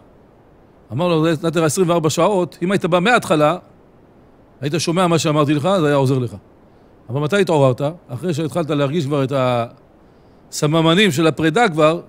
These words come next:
שהתחילה כבר ה-, להרגיש את הכאבים והכל, עכשיו זה כבר מאוחר מדי." אמר, "בשמיים כבר גזרו עליך שאתה חייב מיתה,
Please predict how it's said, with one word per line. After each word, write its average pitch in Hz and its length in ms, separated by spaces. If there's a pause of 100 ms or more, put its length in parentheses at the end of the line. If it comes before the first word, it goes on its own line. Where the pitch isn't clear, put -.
(260)
שהתחילה 180 400
כבר 160 240
ה-, 143 420 (560)
להרגיש 135 280
את - 60
הכאבים 170 440
והכל, 220 480 (640)
עכשיו 240 320
זה 170 100
כבר 160 100
מאוחר 143 280
מדי." 117 200
אמר, 135 160
"בשמיים 165 380
כבר 175 100
גזרו 156 340
עליך 208 240 (640)
שאתה 139 200
חייב 147 200
מיתה, 135 200